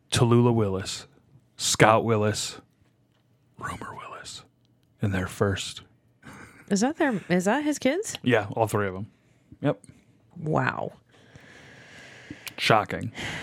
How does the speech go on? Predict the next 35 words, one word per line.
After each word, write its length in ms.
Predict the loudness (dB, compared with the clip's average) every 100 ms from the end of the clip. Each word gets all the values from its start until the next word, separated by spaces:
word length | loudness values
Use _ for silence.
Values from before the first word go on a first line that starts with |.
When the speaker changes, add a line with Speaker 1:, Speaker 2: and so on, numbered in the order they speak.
| -10 -4
Speaker 2:
That 220 | -2 -2
is 400 | -2 -2 -2 2 6
Speaker 1:
But 100 | 6
then 100 | 8
we 80 | 6
Speaker 2:
shocking. 80 | 4
Speaker 1:
find 260 | 2 4
out, 480 | 6 6 4 0 -6 -10 -4 4
uh, 480 | 4 4 2 -2 -4 _ _ _ -2
like, 200 | -2 -2
through 240 | 2 4
their 140 | 4 4
talking. 560 | 2 0 0 -6 -8 -10 -20 _ _ _ _ _ _ _ -2
Speaker 2:
You 120 | 2
find 200 | 2 2
out 160 | 2
why 240 | 2 2 2
Chandler 460 | 2 2 4 2
is 140 | 2 0
with 160 | 0
the 80 | 2
wife. 420 | 2 2 0 -2
Speaker 1:
Chandler's 380 | 4 6 8 6
wife's 480 | 4 4 2 0 -4
dad, 720 | -6 2 4 4 2 0 -4 -10 -20 -20 _ _ _ _ _ _ _ _
uh, 260 | 0 2 2
molested 400 | 2 4 2 0
a 60 | 0
boy. 400 | 4 4 4 0 -4 -12 -10
Speaker 2:
Mm-hmm. 480 | -6 -4 -2 -2 -2 -6 _ _ _ _
Yep. 340 | 0 2 0 -2 -2
Speaker 1:
And 100 | 2
then 120 | 2
the 80 | 2
kid's 360 | 4 4 0